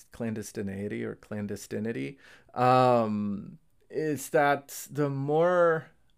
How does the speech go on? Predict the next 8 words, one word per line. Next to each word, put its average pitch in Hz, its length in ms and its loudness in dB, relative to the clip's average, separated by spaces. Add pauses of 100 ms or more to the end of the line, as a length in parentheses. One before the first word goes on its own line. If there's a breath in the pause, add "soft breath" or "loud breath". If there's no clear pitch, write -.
(120)
they, 139 600 0
the 135 160 0
more 170 220 2
remote 127 720 0
the 127 80 -4
brigades 113 580 -6
became 110 680 -8
from, 98 680 -6